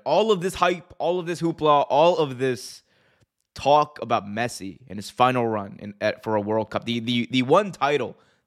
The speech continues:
that has eluded him throughout his entire career, all this talk,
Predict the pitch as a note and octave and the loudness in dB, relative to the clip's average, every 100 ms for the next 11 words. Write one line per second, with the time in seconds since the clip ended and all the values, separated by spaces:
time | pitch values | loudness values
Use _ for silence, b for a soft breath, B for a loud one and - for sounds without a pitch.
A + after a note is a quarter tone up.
0 | _ B2+ B2 B2+ A#2+ A#2+ C3+ E3 E3 B2 | _ -2 0 0 -2 -4 2 4 4 0
1 | G#2 G2 A2+ B2 C#3+ C3 G#2+ G2+ A#2 B2+ | -6 -6 0 2 2 -2 -10 -8 -4 -4
2 | B2+ - A#2 G#2+ - - _ _ _ _ | -4 -8 -10 -10 -12 -18 _ _ _ _
3 | _ _ _ _ _ _ _ _ _ - | _ _ _ _ _ _ _ _ _ 0
4 | B2 C3 C3+ - B2 A2+ - | 0 2 0 2 2 2 -4